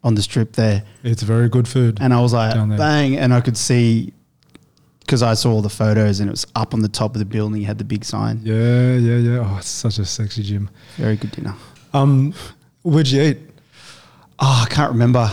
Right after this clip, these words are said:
Speaker 1: the name of the
Speaker 2: Would have been the
Speaker 1: place.
Speaker 2: Thai place, right? That's
Speaker 1: No,
Speaker 2: where
Speaker 1: no,
Speaker 2: everyone
Speaker 1: no.
Speaker 2: goes.
Speaker 1: It was, uh, we thought it was, oh, I can't remember, but it was one of those places that was mixed. So on the menu, um, there was Chinese food, there was Thai food, there was Vietnamese food.
Speaker 2: Yeah, right. I haven't been down there for ages.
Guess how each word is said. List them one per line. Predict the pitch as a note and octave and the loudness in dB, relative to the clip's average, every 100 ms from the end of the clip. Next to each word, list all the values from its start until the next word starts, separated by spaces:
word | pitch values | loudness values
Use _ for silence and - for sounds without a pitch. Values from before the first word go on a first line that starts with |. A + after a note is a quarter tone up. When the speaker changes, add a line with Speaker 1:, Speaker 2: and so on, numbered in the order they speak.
| - | -2
Speaker 1:
the | A#2+ | 0
name | A2+ A#2+ | 2 2
of | |
the | A#2+ | 2
Speaker 2:
Would | D3 | 2
have | A2 | 2
been | A#2+ | 2
the | |
Speaker 1:
place. | A#2 | 0
Speaker 2:
Thai | - B2+ | 0 -2
place, | - A2 - | 0 -2 -2
right? | A2+ A#2 B2 | -2 -2 -4
That's | - C#3 | -6 0
Speaker 1:
No, | C#3 | 2
Speaker 2:
where | C#3 C3 | 4 4
Speaker 1:
no, | C3 | 4
Speaker 2:
everyone | B2+ B2+ | 4 4
Speaker 1:
no. | A#2+ | 2
Speaker 2:
goes. | B2 | 2
Speaker 1:
It | C3+ | 2
was, | C3 B2+ A2+ | 2 2 2
uh, | B2 A#2 A#2 - | 2 2 2 -2
we | B2 A#2+ | 0 -2
thought | - C3 C3 | 0 2 4
it | B2+ - | 2 0
was, | B2 A#2 A2+ A2+ A2 G#2 - - - _ _ _ _ _ | 0 2 4 2 0 -4 -6 -8 -10 _ _ _ _ _
oh, | B2 | -2
I | B2 | -2
can't | A#2+ C#3+ A#2+ | 0 0 2
remember, | A#2+ A#2 | 2 2
but | A2 | 0
it | C#3+ | -2
was | A#2 | -2
one | A#2+ C3 | 2 2
of | |
those | A#2+ A2+ | 2 0
places | A#2 A2 | -2 -2
that | - - | -4 -6
was | G#2+ | -4
mixed. | A2 G#2+ - - | -2 -2 -6 -8
So | - - | -6 0
on | A#2+ | 2
the | A#2 | 4
menu, | A2+ A2+ A2 G#2+ D#3+ - _ _ _ _ _ _ | 4 4 4 2 0 -4 _ _ _ _ _ _
um, | A2+ A2 A2 A2 | -4 0 2 2
there | A2 | 2
was | A2 G#2+ | 2 0
Chinese | - A2 A2 | 0 2 2
food, | - G#2+ | 2 0
there | G#2+ | 2
was | G#2 | 0
Thai | - G#2 G#2 | -2 -2 -2
food, | - G#2 G2 | 0 0 0
there | G#2+ | 0
was | G#2 F#2+ | -2 -2
Vietnamese | G2 G2 G2 - | -4 -4 -8 -8
food. | G2 F#2+ - | -10 -12 -16
Speaker 2:
Yeah, | A2 A#2 A#2 | -16 -10 -8
right. | A2+ - - | -10 -14 -8
I | |
haven't | A#2 | -4
been | G#2+ G#2 | -2 -2
down | G2+ | -4
there | G2 | -6
for | G#2 | -6
ages. | A2 A2 G#2 | -6 -6 -10